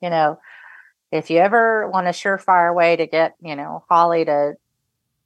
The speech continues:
to do something is to tell her she can't do it." So I definitely have oppositionality,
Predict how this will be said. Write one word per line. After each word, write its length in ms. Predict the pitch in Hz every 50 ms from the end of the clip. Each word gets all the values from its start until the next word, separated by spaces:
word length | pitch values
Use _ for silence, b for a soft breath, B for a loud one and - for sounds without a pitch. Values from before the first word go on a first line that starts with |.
| _ _ _ -
to 80 | - 156
do 260 | 143 - 180 196 214
something 400 | 202 - 175 151 151 - 156 143 147
is 140 | 143 - -
to 40 | -
tell 200 | - 175 160 156
her 120 | 156 151
she 160 | - - 143 127
can't 420 | _ - - 170 165 151 - 135
do 160 | - 131 123
it." 180 | 107 87 - - _
So 240 | - - - 165 156
I 160 | 147 147 160
definitely 560 | 160 - 196 202 202 - 208 - - 165 165 156 -
have 280 | 170 156 151 147 147 147 _ _ _ _ _ _ - 160
oppositionality, 1120 | 151 139 - 156 139 156 147 - - 160 147 143 139 135 117 113 117 117 117 120 147